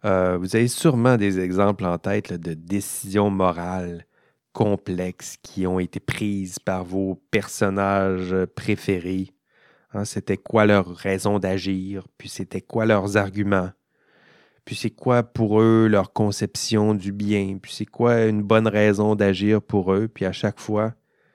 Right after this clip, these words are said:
euh, que vous avez ces exemples en, en tête, essayez de faire des liens avec les trois grands mouvements que je vous ai expliqués un, un peu plus tôt.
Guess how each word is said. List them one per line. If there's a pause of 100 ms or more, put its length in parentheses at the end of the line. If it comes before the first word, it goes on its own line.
(540)
euh,
que
vous
avez
ces
exemples
en,
en
tête,
essayez (300)
de
faire
des
liens (400)
avec
les
trois
grands
mouvements
que
je
vous
ai
expliqués
un, (600)
un
peu
plus
tôt.